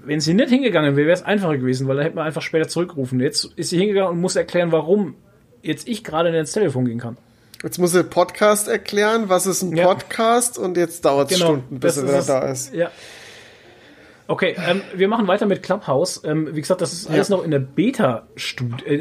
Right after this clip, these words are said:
Speaker 1: der Beta-Studie, sag ich schon, im Stadium. Ähm, und, ähm, eine Android-App ist bislang nicht in Sicht. Barrierefreiheit wird bei Clubhouse leider auch eher klein geschrieben. Mal abgesehen davon,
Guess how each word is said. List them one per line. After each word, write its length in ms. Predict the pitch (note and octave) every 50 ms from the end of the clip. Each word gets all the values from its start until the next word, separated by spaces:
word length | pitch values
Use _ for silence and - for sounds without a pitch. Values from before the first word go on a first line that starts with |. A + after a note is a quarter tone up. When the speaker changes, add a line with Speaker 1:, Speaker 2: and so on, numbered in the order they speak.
| D3+ D3
Speaker 1:
der 60 | C#3
Beta-Studie, 580 | C3+ C#3 C3 D3 C#3 C3 - - C3 G#2+ B2 B2+
sag 140 | - A#2 A2+
ich 60 | -
schon, 100 | C#3 B2
im 60 | C3
Stadium. 440 | - - C3+ C3+ C#3+ E3+ G3 A#3 - - - - - - - - - _
Ähm, 420 | - D#3 D#3+ E3+ F3 F3+ F3+ F3+ - - - _ _ _ _ _ _ _ _ -
und, 560 | E3 E3 E3+ E3+ E3+ E3+ E3 - - - -
ähm, 200 | E3+ D3 D3 D3
eine 220 | D3 D#3 D#3+ D3+ D3
Android-App 680 | F#3+ B3+ D#4 C#4 B3 - - - - F3+ F#3+ F#3+ - -
ist 220 | F3 - - -
bislang 300 | E3+ C#3 - C#3 B2+ B2
nicht 160 | B2 B2+ -
in 100 | A#2+ A2+
Sicht. 340 | A2+ C3+ A3+ D#4 D4+ - -
Barrierefreiheit 760 | - D#3 D3+ E3+ A3 - C4+ B3+ - - F#3 F#3 F#3 F#3 F#3+
wird 140 | E3+ E3+ -
bei 120 | - D#3 D3+
Clubhouse 400 | - - D#3 - E3 D#3+ D3+ C#3
leider 240 | D#3+ C#3 C#3 C#3 B2
auch 160 | B2+ B2+ -
eher 160 | D#3 B2 A#2+
klein 300 | - - E3 E3 G#3+ B3
geschrieben. 560 | A#3+ - - - G#3+ G#3 G3+ G#3 G3+ G3 - _ _ _ _ _ _ _ _ _ _ _ _ - - - _ _ -
Mal 140 | C#3+ D#3 E3
abgesehen 460 | D#3+ - - F3 D#3 C#3 D3+ C#3+ C#3
davon, 680 | B2+ C#3 - F3+ A3 A#3+ - - - D#3 E3 G#3 A3+